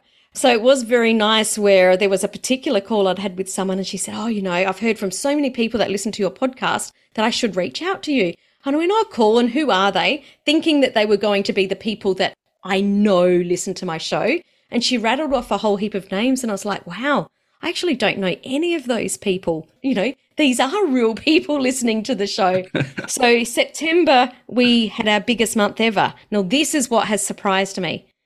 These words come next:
Speaker 1: We have grown it again in October because that momentum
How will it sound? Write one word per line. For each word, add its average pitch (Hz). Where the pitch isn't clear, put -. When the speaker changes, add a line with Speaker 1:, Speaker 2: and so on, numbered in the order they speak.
Speaker 1:
We 254
have 208
grown 202
it 196
again 185
in 185
October 170
because 175
that 180
momentum 185